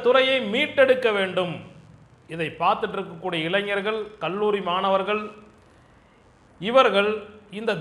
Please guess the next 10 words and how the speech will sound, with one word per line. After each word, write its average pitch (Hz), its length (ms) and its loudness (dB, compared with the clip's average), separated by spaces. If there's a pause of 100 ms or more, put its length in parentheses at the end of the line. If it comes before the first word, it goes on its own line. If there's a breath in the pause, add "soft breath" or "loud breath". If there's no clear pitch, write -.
தேசத்தின் 262 560 2
மீது 247 240 -4
பக்தி 180 400 0
கொண்டவர்கள், 185 580 0 (220)
படித்து 180 540 -2 (920 soft breath)
இந்த 202 200 0 (180)
ஊடகத்துறைக்கு 247 840 2
வந்து 170 340 0 (360)
இந்த 160 180 -6 (240)
ஊடகத்துறையை 196 680 -2